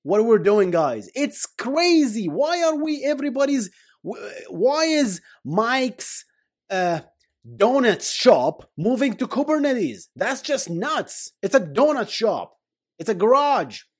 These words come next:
Why do you need Kubernetes? Why do you need containers, for God's sake? You don't need any of that stuff. Spin up a V M, and that's it. You don't even need to horizontally scale. Why?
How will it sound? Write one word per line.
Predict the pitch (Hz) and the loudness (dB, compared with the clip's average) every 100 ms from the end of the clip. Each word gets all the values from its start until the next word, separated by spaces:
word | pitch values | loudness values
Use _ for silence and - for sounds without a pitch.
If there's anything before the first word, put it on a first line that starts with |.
| _ _ | _ _
Why | 127 185 269 | 0 2 2
do | |
you | 269 269 | 0 -2
need | 262 - | -4 -2
Kubernetes? | 240 254 247 | -2 0 0
Why | 185 | 0
do | 285 | -2
you | 285 | -2
need | 285 - | -4 -6
containers, | 247 226 - 262 294 180 | -8 -8 -6 -6 -6 -8
for | 165 | -12
God's | 151 131 123 - | -10 -10 -10 -12
sake? | 127 107 95 - | -14 -14 -16 -10
You | 208 | -4
don't | 269 269 | -4 -2
need | 262 | -2
any | 220 285 | -2 -2
of | 277 | -2
that | 233 202 | -4 -6
stuff. | - 185 127 - _ _ _ _ | -6 -6 -6 -10 _ _ _ _
Spin | - - 196 262 | -18 -8 -2 -2
up | 269 | 0
a | 240 | -2
V | 147 214 226 | 0 0 2
M, | 240 247 254 233 - _ _ _ _ _ | 0 0 -2 -6 -8 _ _ _ _ _
and | 180 196 190 | -8 -6 -4
that's | 196 202 - - - _ _ | -6 -6 -10 -18 -18 _ _
it. | 208 233 220 143 - - _ _ _ - | -4 -4 -4 -8 -16 -20 _ _ _ -6
You | 202 | -4
don't | 254 | -2
even | 254 240 | -2 -2
need | 233 226 | -4 -4
to | 208 | -4
horizontally | 147 196 190 202 202 202 | 0 0 2 -2 0 -4
scale. | 165 - - 208 220 220 190 107 - _ _ _ _ _ _ _ _ _ _ _ _ | -4 -12 -10 -8 -4 -2 -4 -8 -16 _ _ _ _ _ _ _ _ _ _ _ _
Why? | 113 160 254 247 226 160 - | -6 -2 0 0 -2 -4 -8